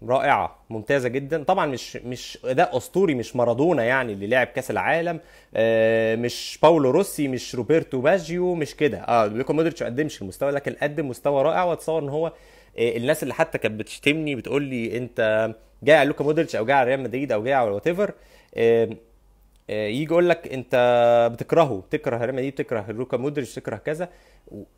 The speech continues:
طب اقول له: "ما انا هو بقول ان هو استحق اصلًا جايزة افضل لاعب في العالم في كاس العالم، فمش منطق ابدًا ان انا واحد يكون مكرهه وانت تقول كده حاجة زي كده". آه، طبعًا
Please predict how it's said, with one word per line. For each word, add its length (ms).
طب 120
اقول 160
له: 60
"ما 80
انا 100
هو 260
بقول 240
ان 80
هو 120
استحق 500
اصلًا 340
جايزة 280
افضل 300
لاعب 140
في 100
العالم 540
في 120
كاس 160
العالم، 400
فمش 460
منطق 340
ابدًا 200
ان 120
انا 300
واحد 240
يكون 160
مكرهه 180
وانت 200
تقول 180
كده 200
حاجة 160
زي 140
كده". 200
آه، 120
طبعًا 300